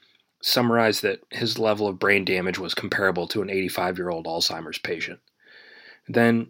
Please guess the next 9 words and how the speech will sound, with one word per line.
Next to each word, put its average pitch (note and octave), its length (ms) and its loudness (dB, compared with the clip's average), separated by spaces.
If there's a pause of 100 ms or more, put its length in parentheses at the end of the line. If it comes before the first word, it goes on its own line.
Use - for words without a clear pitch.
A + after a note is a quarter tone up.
you, A2+ 240 -6
you - 120 -6
factor A2+ 520 2
in A2 120 2
a F#2+ 60 -4
highly G#2 340 0
stressed G#2 400 0
work G#2 240 0
environment F#2+ 720 0